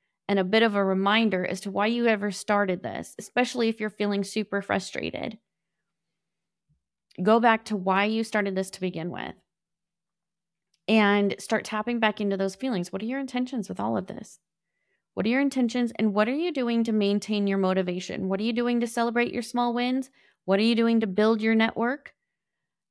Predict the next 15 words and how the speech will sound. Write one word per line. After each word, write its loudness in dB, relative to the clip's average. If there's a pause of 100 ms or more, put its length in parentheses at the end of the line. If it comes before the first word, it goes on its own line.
(140)
And 4
what 2
are 0
you 0
doing 2
when 2
you're 2
readjusting 0
your -4
goals 0
to -8
make -2
them 0
more 0
realistic? -2